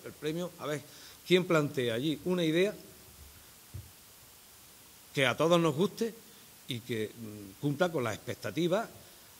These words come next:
eh, que todos tenemos. Y sobre todo con, con el criterio de racionalidad económica. Que nos cueste menos, que sea más utilizable, que nos aporte muchas más,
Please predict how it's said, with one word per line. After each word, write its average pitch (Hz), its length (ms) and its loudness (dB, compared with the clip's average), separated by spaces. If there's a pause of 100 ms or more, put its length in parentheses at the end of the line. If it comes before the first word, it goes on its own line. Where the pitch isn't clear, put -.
(100)
eh, 110 340 -8
que 120 120 -6
todos 123 260 0
tenemos. 95 400 -8
Y 120 40 4
sobre 104 280 -2
todo 135 240 0
con, 143 440 0
con 113 220 -4
el 113 100 -2
criterio 117 420 0
de 151 80 4
racionalidad 117 640 -2
económica. 113 460 -4 (1300)
Que 117 100 -4
nos 113 140 -6
cueste 175 320 2
menos, 202 340 4 (720)
que 110 100 -6
sea 147 320 2
más 147 840 2
utilizable, 151 720 2 (960)
que 123 80 -4
nos 110 160 -4
aporte 127 540 0
muchas 131 500 -2
más, 139 400 2